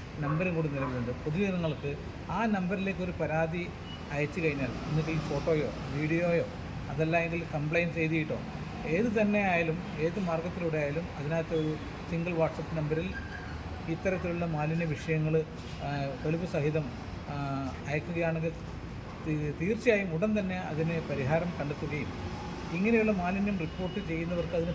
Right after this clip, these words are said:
പാരിതോഷികമായിട്ട് നടപടി തുകയുടെ, ഫൈൻ തുകയുടെ ഇരുപത്തിയഞ്ച് ശതമാനം തുക അത്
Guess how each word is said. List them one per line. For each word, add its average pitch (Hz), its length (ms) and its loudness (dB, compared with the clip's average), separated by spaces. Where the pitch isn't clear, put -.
പാരിതോഷികമായിട്ട് 165 920 2
നടപടി 185 320 4
തുകയുടെ, 170 380 4
ഫൈൻ 165 240 2
തുകയുടെ 170 300 2
ഇരുപത്തിയഞ്ച് 190 560 0
ശതമാനം 175 420 6
തുക 147 160 2
അത് 156 120 2